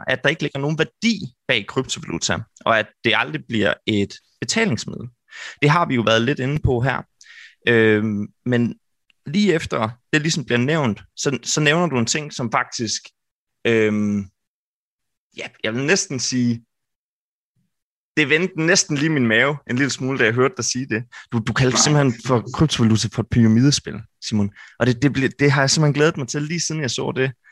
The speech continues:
Speaker 1: og, og vi fik det her interview igennem. Det bliver, det, det, det har jeg simpelthen tænkt, det bliver simpelthen nødt til at høre.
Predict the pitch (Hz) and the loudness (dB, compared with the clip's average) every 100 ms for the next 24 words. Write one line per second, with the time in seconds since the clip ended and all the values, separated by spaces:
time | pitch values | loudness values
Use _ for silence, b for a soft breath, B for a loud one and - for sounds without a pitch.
0 | b - 117 117 117 110 127 120 123 147 | b -2 0 2 0 0 -2 0 -2 0
1 | 135 117 107 120 147 139 139 117 B B | 0 0 -4 -4 -4 -4 -8 -10 B B
2 | 127 135 - - 151 - 151 160 - 160 | 2 2 2 2 0 0 -2 -2 0 -2
3 | 160 185 160 165 147 - _ - 139 - | 0 0 0 0 -2 -6 _ -4 0 2
4 | 185 170 160 165 151 143 165 | 2 2 0 -2 -2 -2 -4